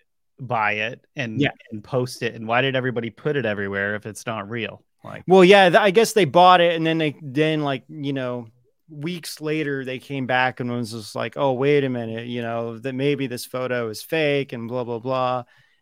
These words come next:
Speaker 2: And he said he had to approach Olympus cameras and have them verify the auth-, uh, authentic-, authenticity of the digital capture.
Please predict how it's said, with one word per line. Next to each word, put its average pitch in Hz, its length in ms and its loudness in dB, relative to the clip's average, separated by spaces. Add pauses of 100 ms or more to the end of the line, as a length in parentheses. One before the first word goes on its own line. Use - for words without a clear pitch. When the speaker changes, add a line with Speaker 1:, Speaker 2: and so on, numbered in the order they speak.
Speaker 2:
And 131 80 -2
he 160 120 0
said 165 240 0
he 147 120 0
had 165 280 2
to 214 140 0
approach 156 540 -2 (100)
Olympus 143 640 -6
cameras 113 720 -8 (380)
and 120 80 -6
have 143 320 0
them 147 200 0
verify 151 760 0
the 135 160 -6
auth-, 147 320 -8 (180)
uh, 143 60 -6
authentic-, 143 720 -8 (120)
authenticity 139 960 -10
of 135 280 -8
the 143 100 -6
digital 117 400 -6
capture. - 600 -6